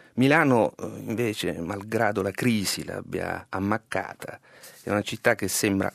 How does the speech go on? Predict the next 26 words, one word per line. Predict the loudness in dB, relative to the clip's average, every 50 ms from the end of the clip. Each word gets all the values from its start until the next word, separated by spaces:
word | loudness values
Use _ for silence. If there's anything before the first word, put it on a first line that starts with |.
| -8 -6
comunque | -2 0 2 4 4 4 2 0 -2 -4 -4 -2
mantenere | -2 -2 -4 -4 -6 -4 -2 -2 0 -2
un | -2 -4 -6
suo | -6 -4 -4
decoro. | -4 -2 0 2 2 2 2 0 -2 -4 -6 -8 _ _ _ _ _ _ _ _ _ _ _
Ha | -10 -8
avuto | -6 -6 -4 -2 0
l'Expo. | 0 0 0 -4 -6 -10 _ -6 -8 -8 -8 -10 -20 -20 -20 -20 -20 _ _ _ _ -2
Ma | -2 0
perché | 2 0 0 -2 -4 -8 -10 -8 -8 -8
le | -8 -10 -8
cancellerie | -8 -10 -8 -8 -8 -8 -6 -4 -2 -2 -2
internazionali? | -2 -2 -4 -4 -4 -4 -6 -6 -6 -4 -4 -4 -4 -6 -8 -10
Perché | -10 -12 -12 -8 -4 -2 -2 -2 -2 -4 -6 -12 -20 -18 -12
il | -8 -4
mondo | -2 0 0 0 -2 -4 -6 -8
guarda | -6 -6 -8 -8 -10 -12 -12 -10 -10 -10 -12 -16 -20 -20 -20 -16 -6
Roma? | -2 0 0 0 -2 -4 -6
A | -8 -10 -12 _ _ _ -2
Roma | 0 0 0 0 -2
si | -4 -6
terrà | -6 -6 -6 -4 -4 -6
il | -6 -8
Giubileo. | -10 -12 -8 -6 -2 0 0 0 0 -2 -4 -6 -8 _ _ _ _ _ _ _ _ _ _ _ _ _
A | -6 -2
Roma, | 0 2 2 2 2 0 -2